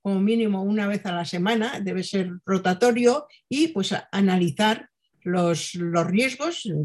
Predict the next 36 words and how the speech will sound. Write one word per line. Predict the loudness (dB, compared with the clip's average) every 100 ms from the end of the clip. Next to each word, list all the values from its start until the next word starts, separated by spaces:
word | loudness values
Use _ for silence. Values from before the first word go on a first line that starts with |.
| -4 -8 -8 -12 -14 _ 0
No | 4
debe | 6 6
ser | 4 2 2
punitivo, | 4 4 4 0 -2
sino | 0 2 2 0 -6 -2
con, | 0 -2 -10 _ _ _
eh, | -10 -4 -2 2
la | 4 6
idea | 6 2
de | 4 4
mejorar | 4 0 0 0
mejor, | -2 -2 -4
porque | -6 -4 -2
la | 0
satisfacción | 0 -2 -4 0 0 0 -2 0 2
del | 2
trabajo | 2 0 2 0
bien | 0 0
hecho, | 0 0 -4 -6 _ _ _
eso | -6 0 4
nos | 4 2 2
da | 2 2
tranquilidad. | 0 0 -2 -4 -4 -6 -10 _ _ _
Y, | 2 4 6 2 2
eh, | 4 6 4 2
bueno, | 2 0 2 4 2 0
pues | 0
es | 2 0 -4 _ -2
crear | -2 0
la | 0
cultura | 0 0 0 2 2
de | 2
que | 2
se | 0 -2
acostumbren | -2 -4 -2 0 2 0 0
a | -4